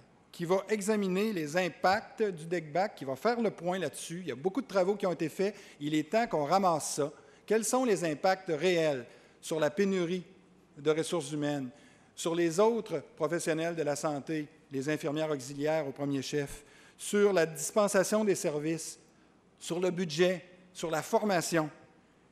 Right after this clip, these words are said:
Et il faut également être en mesure de les quantifier, ces impacts, de s'entendre sur les impacts et de recommander est-ce qu'on y va ou on n'y va pas. Et si on décide qu'on y va, ce que j'espère,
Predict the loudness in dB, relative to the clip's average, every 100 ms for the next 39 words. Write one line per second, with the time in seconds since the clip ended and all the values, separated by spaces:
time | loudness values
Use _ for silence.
0 | _ _ _ -4 0 0 2 2 6 4
1 | 4 2 0 -2 -10 -20 _ _ -4 2
2 | 2 2 0 0 0 0 2 0 2 0
3 | -4 -14 _ -4 0 0 -2 -8 -4 0
4 | 0 0 0 0 2 0 0 -8 -20 -20
5 | _ _ 0 2 4 2 4 2 2 0
6 | 0 -2 0 -2 2 2 2 -4 -16 -4
7 | 0 2 2 0 4 4 4 2 4 4
8 | 4 -2 0 0 0 -4 -2 -2 4 4
9 | 4 -4 -8 -4 -2 2 2 6 4 4
10 | -4 -6 -6 -8 -16 _ _ _ _ _
11 | _ _ _ _ -8 2 4 6 4 2
12 | 0 0 0 4 6 6 2 -14 -20 -14
13 | 0 4 4 4 6 6 6